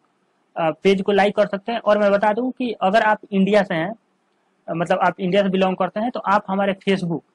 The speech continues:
ठीक है, Facebook पे आप, अ, हमें comment कर सकते हैं, Facebook page को like करके वहाँ पे हमें comment कर सकते हैं कि "सर, आप WhatsApp का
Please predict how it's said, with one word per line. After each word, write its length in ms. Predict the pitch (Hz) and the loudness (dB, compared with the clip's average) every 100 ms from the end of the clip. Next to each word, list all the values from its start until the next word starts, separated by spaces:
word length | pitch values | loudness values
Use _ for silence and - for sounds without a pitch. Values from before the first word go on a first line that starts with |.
| _ _ _ _ 220 | _ _ _ _ -6
ठीक 160 | 233 | -4
है, 60 | - - _ _ 208 | -6 -12 _ _ 0
Facebook 340 | 214 202 254 - | 0 -2 -8 -6
पे 60 | 254 | -6
आप, 260 | 196 202 - _ - | -2 -2 -4 _ -6
अ, 60 | 175 170 165 170 165 | -2 0 0 -2 -2
हमें 340 | 180 180 180 - - | -2 -2 -4 -6 -2
comment 240 | 190 254 | 0 0
कर 120 | 233 | -2
सकते 240 | 196 175 185 | -4 -6 -8
हैं, 80 | 180 | -4
Facebook 560 | 170 165 185 - 175 - | -4 -4 -10 -12 -12 -6
page 140 | 185 | -4
को 100 | 180 | 0
like 220 | 180 185 | 0 0
करके 200 | 220 214 | -2 -6
वहाँ 240 | 190 180 247 | -4 -2 -2
पे 60 | 254 | -2
हमें 220 | 220 208 | -2 -2
comment 260 | 185 196 190 | -2 -4 -4
कर 140 | 170 | -6
सकते 240 | 156 - | -6 -10
हैं 80 | 190 | -10
कि 80 | 196 | -8
"सर, 240 | 196 185 - | -4 -4 0
आप 180 | 175 - - | -2 -2 0
WhatsApp 300 | 180 - 240 - | 0 0 -4 0
का 180 | 170 | -2